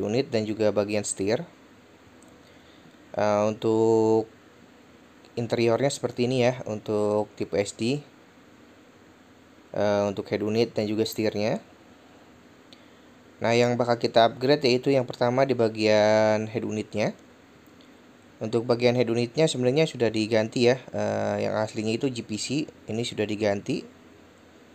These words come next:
Eh, tapi akan kita upgrade lagi untuk head unitnya. Nanti head unitnya akan kita ganti menggunakan head unit Android, tapi yang ukurannya tujuh inci ya.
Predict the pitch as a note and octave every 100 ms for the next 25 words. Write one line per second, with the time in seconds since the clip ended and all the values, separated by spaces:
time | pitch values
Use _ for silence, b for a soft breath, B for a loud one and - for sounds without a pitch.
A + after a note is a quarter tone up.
0 | - - G#2 G#2 G#2 G#2 G#2 G#2 G#2 A#2
1 | B2+ C3+ B2 A#2 A2 A2+ A#2 A#2 A2 G#2+
2 | G#2 C#3+ C3 B2 G2+ G#2+ A2 - C#3 -
3 | - - - - - - - - - -
4 | - G#2+ B2 C#3 B2 A2+ A2+ C3 C3 A#2
5 | A#2 G#2+ G#2 A2 G#2+ C#3 C3+ A#2 A2 A2+
6 | G#2+ A2+ A#2+ A2 A2 A2 A2 - A#2 A2+
7 | G#2+ D#3 - - - - - A2+ - C#3
8 | B2+ A#2+ A#2+ A#2+ C#3+ A#2+ G#2+ A#2 A#2 C3
9 | B2+